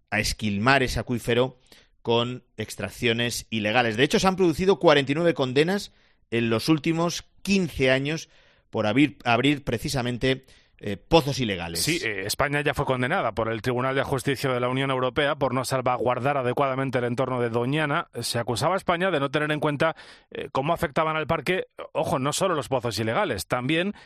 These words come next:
Speaker 2: la urbanización de Matalascañas, que es un enorme núcleo vacacional que en verano recibe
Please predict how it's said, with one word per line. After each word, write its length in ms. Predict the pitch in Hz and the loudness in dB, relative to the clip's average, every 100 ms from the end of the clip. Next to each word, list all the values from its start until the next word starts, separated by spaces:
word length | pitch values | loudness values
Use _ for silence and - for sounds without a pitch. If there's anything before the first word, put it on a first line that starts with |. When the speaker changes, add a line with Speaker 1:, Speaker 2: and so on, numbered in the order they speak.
| _ - | _ -6
Speaker 2:
la 240 | 131 143 | -2 0
urbanización 600 | 143 135 139 147 120 156 | 0 0 -2 -2 -2 -2
de 100 | 180 | 0
Matalascañas, 1040 | 165 131 127 113 110 - 214 113 80 - - | 0 0 0 0 -2 -2 -2 -2 -4 -6 -6
que 140 | - | -4
es 160 | 127 - | -4 -2
un 180 | 185 165 | -2 -2
enorme 500 | 120 120 208 170 123 | -2 0 0 0 0
núcleo 340 | 160 156 139 | -2 0 0
vacacional 600 | 110 135 165 175 165 170 - - - - | 0 -2 -2 0 0 -2 -4 -18 -20 -4
que 100 | 139 | -2
en 100 | 170 | 0
verano 260 | 185 156 | 0 0
recibe 460 | 160 175 151 147 175 | 0 -2 0 0 -2